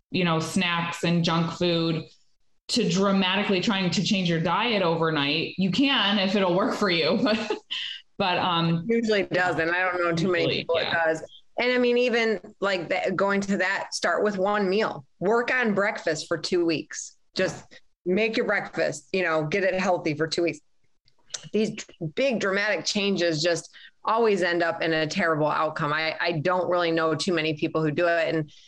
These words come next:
Speaker 2: I found it interesting. I had, um, posed the question of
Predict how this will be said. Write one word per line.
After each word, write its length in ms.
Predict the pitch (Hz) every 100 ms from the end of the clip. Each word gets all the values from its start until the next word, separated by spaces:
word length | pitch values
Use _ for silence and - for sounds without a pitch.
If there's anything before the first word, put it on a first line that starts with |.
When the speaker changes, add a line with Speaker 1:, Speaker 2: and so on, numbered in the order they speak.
| -
Speaker 2:
I 100 | -
found 200 | 190 202
it 180 | 190 185
interesting. 580 | 190 190 180 - 170 165
I 180 | 151 165
had, 560 | 165 156 156 151 - - _ -
um, 240 | 170 160
posed 480 | 160 220 220 196 170
the 80 | 165
question 720 | - 180 175 - 170 156 147
of 340 | - 165 151